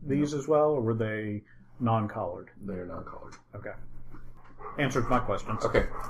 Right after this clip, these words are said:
Speaker 2: Did you have any questions? Okay. Well, you guys are led to a, a pair of bedrooms. Um, yours is, like, a, adjacent with a, a door between them, but you can actually, um,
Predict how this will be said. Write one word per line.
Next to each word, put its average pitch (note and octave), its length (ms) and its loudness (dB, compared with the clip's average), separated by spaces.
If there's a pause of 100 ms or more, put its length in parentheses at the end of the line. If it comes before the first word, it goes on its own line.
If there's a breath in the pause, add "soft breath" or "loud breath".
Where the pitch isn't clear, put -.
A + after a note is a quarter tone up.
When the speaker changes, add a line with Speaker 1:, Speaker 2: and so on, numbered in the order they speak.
(360)
Speaker 2:
Did - 100 -12
you F#2+ 100 -6
have G2+ 100 -6
any G#2 80 -6
questions? C3 280 -10 (220)
Okay. G#2 240 -6
Well, A2 280 0
you A2+ 140 0
guys A2 220 6
are G#2+ 80 6
led G#2 340 6
to G#2+ 600 0
a, G2 360 0 (2500 loud breath)
a G2 120 4
pair G#2+ 260 10
of - 320 0
bedrooms. A#2 680 4 (600)
Um, F#2 420 -4
yours F#2+ 240 4
is, F2+ 120 -4 (800)
like, G2 240 0
a, - 120 0 (540)
adjacent G2+ 540 4
with F2+ 120 0
a, F2 360 6
a F2 140 2
door F2+ 220 4
between F#2+ 360 2
them, G2 200 4
but F#2 180 -2
you F2+ 80 -4
can E2+ 480 -6
actually, F2 420 -6 (640)
um, - 320 -12